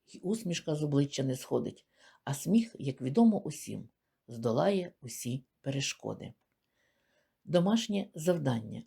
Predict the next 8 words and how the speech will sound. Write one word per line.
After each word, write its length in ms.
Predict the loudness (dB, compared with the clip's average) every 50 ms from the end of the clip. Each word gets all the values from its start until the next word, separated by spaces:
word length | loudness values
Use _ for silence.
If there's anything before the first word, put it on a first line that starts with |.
| _ _
Створіть 540 | -20 -14 -4 2 2 4 4 2 0 -4 -12
схему 560 | -16 -14 -12 -6 -2 0 0 0 0 -6 -10 -14 _ _ _ _ _ _ _ -4
або 220 | -2 0 2 4
ментальну 680 | 4 4 4 4 2 0 0 0 0 0 -2 -4 -6 -8 _ _ _ -8
карту, 540 | -4 -2 -2 -2 -4 -6 _ -16 -18 -18 -18 _ _ _ _ _ _
етапи 420 | -12 -8 -4 -2 -2 0 2 2 2
життя 380 | 2 0 -2 -4 -4 -4 -2
людини. 480 | -2 -2 -2 -2 -2 -2 -4 -6 -10